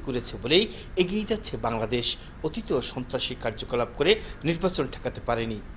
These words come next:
এবারও পারবে না। বঙ্গবন্ধু উদ্যানে আয়োজিত নির্বাচনী জনসভায় প্রধান অতিথির বক্তব্যে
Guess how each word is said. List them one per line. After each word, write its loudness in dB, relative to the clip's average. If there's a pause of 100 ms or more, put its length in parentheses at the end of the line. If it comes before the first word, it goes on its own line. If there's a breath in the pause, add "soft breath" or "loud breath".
(120)
এবারও 2 (100)
পারবে 2
না। -2 (400 loud breath)
বঙ্গবন্ধু 4
উদ্যানে 0
আয়োজিত 0 (420 loud breath)
নির্বাচনী 2
জনসভায় 0
প্রধান 2
অতিথির -6
বক্তব্যে 0